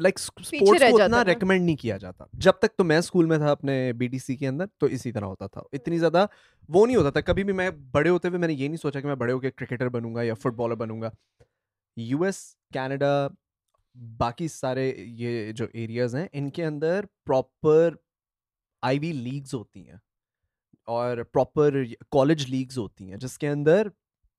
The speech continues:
Speaker 1: एक स्टेडियम रेंट आउट किया जाता है और वो स्टेडियम फुल होता है। उनका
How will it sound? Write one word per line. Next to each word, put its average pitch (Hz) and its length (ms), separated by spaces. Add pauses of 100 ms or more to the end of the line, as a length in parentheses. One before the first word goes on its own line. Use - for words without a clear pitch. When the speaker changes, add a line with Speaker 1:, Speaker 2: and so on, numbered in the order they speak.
(320)
Speaker 1:
एक 151 140 (320)
स्टेडियम 156 540
रेंट 139 240
आउट 131 180
किया 113 260
जाता 107 260
है 120 60
और 123 60
वो 135 80
स्टेडियम 147 420
फुल 143 300
होता 120 220
है। 123 60
उनका 139 260